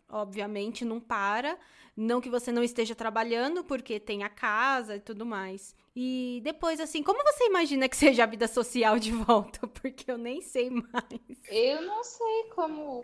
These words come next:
Speaker 2: como que vai ser. Às vezes eu sinto muita falta, às vezes, de sair à noite, ir pra algum lugar, ouvir uma música,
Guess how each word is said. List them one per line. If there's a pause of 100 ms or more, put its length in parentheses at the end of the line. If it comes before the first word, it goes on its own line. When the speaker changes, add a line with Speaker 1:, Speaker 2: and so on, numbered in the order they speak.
(120)
Speaker 2:
como
que
vai
ser.
Às
vezes
eu
sinto
muita
falta,
às
vezes,
de
sair
à
noite,
ir
pra
algum
lugar,
ouvir
uma
música,